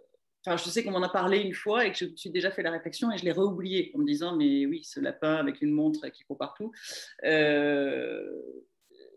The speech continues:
c'est aussi évidemment les terriers, l'inversion. Enfin, c'est des thèmes, c'est pour ça que je crois que je le retrouve dans tous mes livres. Euh, les thèmes qui sont développés en Alice au Pays des Merveilles, c'est pour moi la,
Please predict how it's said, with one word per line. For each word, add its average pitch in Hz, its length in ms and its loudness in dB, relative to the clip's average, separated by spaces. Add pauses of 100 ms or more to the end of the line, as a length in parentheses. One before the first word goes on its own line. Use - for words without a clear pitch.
(120)
c'est - 500 -2
aussi 143 380 2
évidemment 147 400 2
les 131 120 2
terriers, 147 360 -2
l'inversion. 143 560 0
Enfin, - 380 -12
c'est 151 120 -4
des 151 220 -4
thèmes, 170 400 0
c'est - 160 -20
pour 143 100 -12
ça 165 140 -2
que - 80 -10
je 135 100 -8
crois 156 180 -4
que 151 60 -8
je 143 60 -6
le - 20 0
retrouve 143 240 -6
dans 147 100 4
tous 147 120 -4
mes 139 100 2
livres. 190 240 -6 (420)
Euh, 147 140 -2
les 147 180 0
thèmes 170 220 2
qui 143 120 -6
sont 156 120 0
développés 147 400 0
en 139 60 0
Alice 131 200 -4
au 139 60 -6
Pays 135 160 -8
des 135 80 -6
Merveilles, 147 260 -2
c'est - 160 -6
pour - 140 -8
moi - 160 2
la, - 260 -2